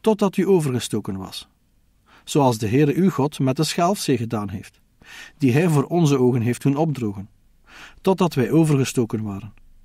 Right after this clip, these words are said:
opdat alle volken van de aarde zouden weten dat de hand van de Heere sterk is, opdat u de Heere uw God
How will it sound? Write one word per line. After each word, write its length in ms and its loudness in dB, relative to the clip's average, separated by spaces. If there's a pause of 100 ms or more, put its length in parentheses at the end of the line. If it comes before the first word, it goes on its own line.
(120)
opdat 400 0
alle 280 2
volken 420 2
van 160 2
de 120 -2
aarde 360 2
zouden 360 0
weten 340 0 (240)
dat 160 0
de 60 2
hand 260 2
van 140 4
de 80 2
Heere 220 0
sterk 340 -4
is, 260 -12 (880)
opdat 280 2
u 80 6
de 100 4
Heere 260 4
uw 140 4
God 380 -2